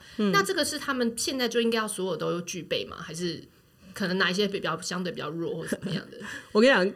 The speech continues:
Speaker 1: 我，
Speaker 2: 因为这听完感觉很难欸。
Speaker 1: 我，我们社群里面啊，最多妈妈就是她明明后面，就是妈妈进来都一定要改昵称，然后她后面的小孩的那个年纪是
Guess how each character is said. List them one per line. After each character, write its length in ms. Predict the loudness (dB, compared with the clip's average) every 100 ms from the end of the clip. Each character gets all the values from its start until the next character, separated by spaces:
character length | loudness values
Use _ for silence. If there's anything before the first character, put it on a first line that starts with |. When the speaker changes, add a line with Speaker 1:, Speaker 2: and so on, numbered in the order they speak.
| -2
Speaker 1:
我， 120 | 6
Speaker 2:
因 60 | 6
为 60 | 8
这 140 | 8
听 180 | 10 10
完 140 | 8 6
感 160 | 6
觉 100 | 10
很 200 | 10 12
难 160 | 10 8
欸。 140 | 10
Speaker 1:
我， 80 | 10
我 40 | 12
们 140 | 10
社 220 | 8 6
群 220 | 6 6 8
里 80 |
面 280 | 10 10 10
啊， 240 | 12 10 8
最 200 | 6 8
多 100 | 10
妈 120 | 10
妈 180 | 10 8
就 120 | 6
是 240 | 4 2 0
她 140 | 2 6
明 160 | 8
明 160 | 10 8
后 140 | 8
面， 320 | 8 6 4 0 -8 2
就 100 | 4
是 60 |
妈 160 | 6 6
妈 160 | 6 6
进 180 | 2
来 100 | 0
都 140 | 2 2
一 40 |
定 80 | 4
要 80 | 2
改 160 | 0
昵 200 | -4 -4 -4
称， 300 | -6 -4 0
然 100 | 0
后 80 | 2
她 140 | 2
后 140 | 2
面 160 | 4 4
的 60 | 2
小 180 | 0
孩 220 | -4 -2 -2
的 200 | 0 0
那 140 | 2
个 80 | 2
年 180 | 2 0
纪 160 | 0
是 280 | 0 2